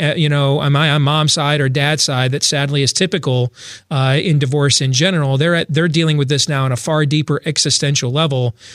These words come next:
What is it like f-, you being on the oppo-, uh, being on the opposite side of this with your children caught in the middle?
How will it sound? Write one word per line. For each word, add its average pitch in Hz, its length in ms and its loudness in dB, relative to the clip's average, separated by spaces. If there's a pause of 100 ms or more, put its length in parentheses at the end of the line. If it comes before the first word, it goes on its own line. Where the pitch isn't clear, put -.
(240)
What 175 200 2
is 247 160 2
it - 140 0
like 170 580 2
f-, - 280 -16 (120)
you 175 160 0
being 156 440 2
on 143 260 0
the 139 140 2
oppo-, 139 380 0
uh, 160 120 0
being 151 240 0
on 139 120 0
the 135 140 2
opposite 143 500 -2
side 147 500 0
of 131 180 -4
this 135 240 0
with 127 120 -4
your 127 100 0
children 131 360 -2
caught 110 220 -4
in 101 80 -6
the 104 60 -6
middle? 98 260 -6